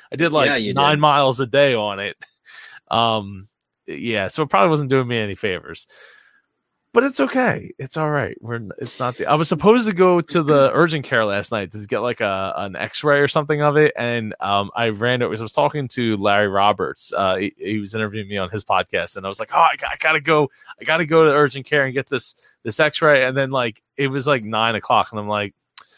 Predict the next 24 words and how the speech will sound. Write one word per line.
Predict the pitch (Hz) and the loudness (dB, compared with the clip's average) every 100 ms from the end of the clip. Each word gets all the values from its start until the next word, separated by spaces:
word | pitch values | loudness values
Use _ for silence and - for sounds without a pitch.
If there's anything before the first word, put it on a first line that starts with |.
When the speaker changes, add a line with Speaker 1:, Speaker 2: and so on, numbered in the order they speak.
| _ _ _ _ | _ _ _ _
Speaker 1:
"I'm | |
not | 240 - - - | -8 -8 -10 -12
driving | - - - | -4 -4 -4
over. | - 85 | -6 -6
It's | 170 | -4
gonna | 190 | -2
take | 190 | -2
me, | 180 | 2
like, | 165 151 | 2 2
twenty | - 165 170 | -2 -2 0
minutes | 147 143 135 | 0 0 -2
to | 139 | 0
go | 139 | 2
over | 131 | 2
to | 135 | 2
urgent | 117 131 131 123 | 2 0 -2 -4
care. | 139 131 131 127 123 - | 0 2 2 2 0 -2
I, | - - - - | -8 -8 -10 -10
I'm, | 156 147 113 | -8 -8 -6
I | 139 | -6
wanna | 160 147 | -4 -4
go | 95 | -4
to | 87 | -8
bed." | 78 80 73 | -10 -12 -12